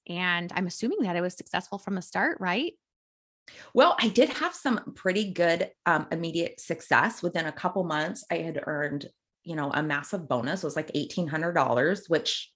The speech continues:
Speaker 2: was huge.
Speaker 1: Mm-hmm.
Speaker 2: Um, and that, again, that kind of set the hook of, "I can do this." And then through the years, I, with my previous company, uh, that I was actually a brand partner for over eight years,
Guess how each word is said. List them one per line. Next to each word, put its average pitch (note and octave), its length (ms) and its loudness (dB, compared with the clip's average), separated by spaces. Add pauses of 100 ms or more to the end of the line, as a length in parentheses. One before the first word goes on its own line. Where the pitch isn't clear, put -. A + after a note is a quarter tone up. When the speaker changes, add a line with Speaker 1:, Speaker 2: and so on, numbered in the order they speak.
Speaker 2:
was E3+ 280 0
huge. G#3 720 4 (100)
Speaker 1:
Mm-hmm. F3 500 -4
Speaker 2:
Um, F3 440 8 (100)
and F#3+ 200 6
that, F#3+ 140 4
again, G3+ 280 6
that E3 180 6
kind C4 180 4
of F3+ 60 2
set - 300 0
the D#3 80 -2
hook - 400 2
of, D3+ 180 4 (140)
"I A3+ 100 2
can G#3 400 2
do D3 180 -2
this." - 520 -6 (320)
And G#3 200 6
then F#3+ 300 8
through A3 260 2
the F#3 100 6
years, A#3+ 840 6 (100)
I, E3+ 220 4 (320)
with F#3+ 180 2
my D#3+ 140 4
previous G#3+ 420 6
company, G3 640 0 (180)
uh, D#3+ 380 -2
that E3 100 2
I D#3+ 80 2
was D#3+ 140 -4
actually D#4+ 300 4
a F#3 60 6
brand F3 320 2
partner C#3 440 2
for C#3+ 600 4
over F3 300 2
eight E3 240 2
years, - 460 0